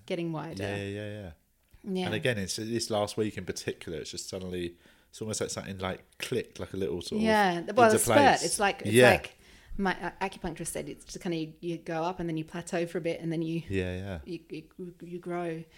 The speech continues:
Speaker 1: So I was try-, I was thinking this morning about the hips and the legs, 'cause it said with stretch marks and things like that, that that's potentially, you get that on your stomach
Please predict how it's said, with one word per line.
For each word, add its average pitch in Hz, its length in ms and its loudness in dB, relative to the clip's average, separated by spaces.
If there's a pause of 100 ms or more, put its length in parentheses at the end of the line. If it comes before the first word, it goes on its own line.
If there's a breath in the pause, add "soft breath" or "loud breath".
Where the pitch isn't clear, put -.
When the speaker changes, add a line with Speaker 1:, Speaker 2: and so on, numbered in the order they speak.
(260 loud breath)
Speaker 1:
So 185 320 4 (360 loud breath)
I - 40 4
was 240 120 4
try-, 320 120 8
I 226 100 4
was 240 140 4
thinking 311 260 2
this 185 180 2
morning 226 240 2
about 185 440 -2
the 190 80 0
hips - 480 -4
and 160 240 -4
the 170 80 0
legs, 160 580 0
'cause 170 340 -4 (420 soft breath)
it 185 100 0
said 202 260 2
with 190 220 4
stretch - 340 0
marks 185 280 -2
and 185 100 0
things 170 220 -2
like - 180 -4
that, 160 240 -4
that 139 140 -8
that's - 340 0
potentially, 170 840 -4 (280 soft breath)
you 185 80 -2
get 185 180 0
that 165 140 -2
on 160 100 -4
your 165 80 -4
stomach 220 380 4